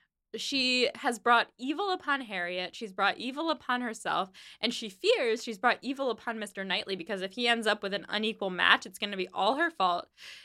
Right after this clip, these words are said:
And he wouldn't have liked Harriet if he hadn't noticed that Harriet liked him. And even if he hadn't noticed that Harriet liked him, he never would have even known Harriet if it wasn't for Emma.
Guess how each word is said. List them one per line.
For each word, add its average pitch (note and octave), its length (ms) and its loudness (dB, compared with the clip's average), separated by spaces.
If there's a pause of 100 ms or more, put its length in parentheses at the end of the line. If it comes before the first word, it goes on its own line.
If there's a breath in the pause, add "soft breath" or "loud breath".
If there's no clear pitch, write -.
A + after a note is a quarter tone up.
(140)
And G3+ 300 4 (320 loud breath)
he A3+ 180 -8
wouldn't A#3 320 2
have C#4+ 100 -8
liked B3 200 0
Harriet G3+ 500 0
if G3 120 -8
he A3 180 -12
hadn't A3 280 -10
noticed A3+ 360 0
that F#3+ 160 -2
Harriet G#3 320 -2
liked F#3+ 240 -4
him. F3+ 340 -8 (260 loud breath)
And G#3+ 160 0
even C#4 280 -2
if B3+ 100 -6
he A#3 120 -8
hadn't B3 380 4
noticed G3 220 -4
that G#3+ 140 -4
Harriet F#3+ 260 0
liked F#3+ 200 -4
him, G#3 160 -6 (180 loud breath)
he C4+ 100 -4
never C4+ 240 2
would C4+ 120 0
have A#3 120 -4
even G#3+ 340 -4
known D4+ 320 4
Harriet E3+ 400 0
if G3 140 0
it E3+ 80 -2
wasn't F3+ 260 -4
for - 100 -4
Emma. E3 360 0